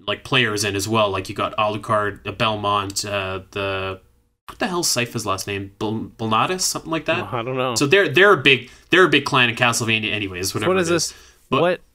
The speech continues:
Speaker 2: yeah, what game is this kinda around the period of, like, the third, fourth game?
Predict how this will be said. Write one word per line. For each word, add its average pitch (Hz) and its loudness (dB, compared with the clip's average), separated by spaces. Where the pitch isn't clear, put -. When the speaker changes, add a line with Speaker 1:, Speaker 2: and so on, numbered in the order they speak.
Speaker 2:
yeah, 147 -2
what 165 -2
game 131 -4
is 107 -6
this 110 -4
kinda 110 -4
around 113 -4
the 107 -6
period 120 -4
of, 92 -6
like, 98 -4
the 104 -6
third, 131 -4
fourth 127 -4
game? 143 -6